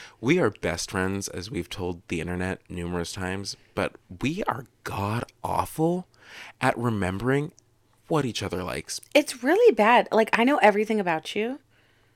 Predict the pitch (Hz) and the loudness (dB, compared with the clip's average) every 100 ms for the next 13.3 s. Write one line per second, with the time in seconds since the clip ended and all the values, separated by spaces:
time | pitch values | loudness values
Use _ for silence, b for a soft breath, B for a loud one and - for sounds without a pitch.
0 | _ _ _ _ - 202 247 240 - 214 | _ _ _ _ -8 2 4 4 4 6
1 | 202 196 - 277 240 - 208 208 208 202 | 6 4 0 4 4 6 4 4 4 4
2 | 196 190 190 185 180 - 170 175 165 180 | 2 4 2 2 -2 -4 -4 -4 -2 -2
3 | 185 180 160 170 165 - b b b b | 0 -2 0 0 -2 -4 b b b b
4 | b _ - - 220 202 151 151 156 - | b _ -14 4 6 6 4 0 -4 -18
5 | B B B B B _ _ - _ - | B B B B B _ _ -20 _ -20
6 | - 107 127 165 127 65 58 - _ _ | 2 6 6 4 4 2 0 -8 _ _
7 | _ - - 104 117 101 71 - - _ | _ -16 -6 -2 2 2 2 -2 -10 _
8 | _ - 101 - 202 180 - _ b b | _ 0 0 4 4 4 0 _ b b
9 | b b 107 101 95 92 87 110 113 85 | b b 0 2 2 0 -2 -4 -2 -2
10 | 87 - - - 87 - - - - 185 | -2 -6 -10 -12 -12 -16 -18 -12 -2 0
11 | 175 180 208 190 196 _ - 190 190 196 | 2 2 2 0 -6 _ -6 2 4 6
12 | 202 226 220 214 180 175 - 175 175 156 | 6 4 2 0 -2 -4 -4 -2 -2 -4
13 | 170 175 | -6 -8